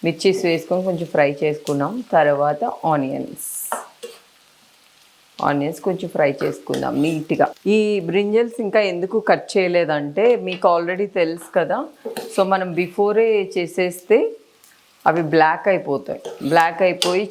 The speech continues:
చేదుగా అవుతాయి అని అన్నారు. So, అందుకే నేను చేయలేదు. So, ఈ కర్రీ చేయడం నేను సెకండ్ టైమ్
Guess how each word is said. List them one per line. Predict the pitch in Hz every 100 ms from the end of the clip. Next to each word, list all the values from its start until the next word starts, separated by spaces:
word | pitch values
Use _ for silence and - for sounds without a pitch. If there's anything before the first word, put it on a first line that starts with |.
| -
చేదుగా | 170 160 165
అవుతాయి | 156 151 151 147 143
అని | 165 156
అన్నారు. | 135 135 143 135 196 - - _ _ -
So, | -
అందుకే | 170 151 214
నేను | 190 160 147 131 - - - - _ - 165
చేయలేదు. | 147 139 131 139 254 - _ - - - - - _ _ _ -
So, | 214 220 -
ఈ | 196
కర్రీ | 214 220 190 226 247
చేయడం | 220 233
నేను | 226 226 269
సెకండ్ | 269 202 170 190 190
టైమ్ | 170 127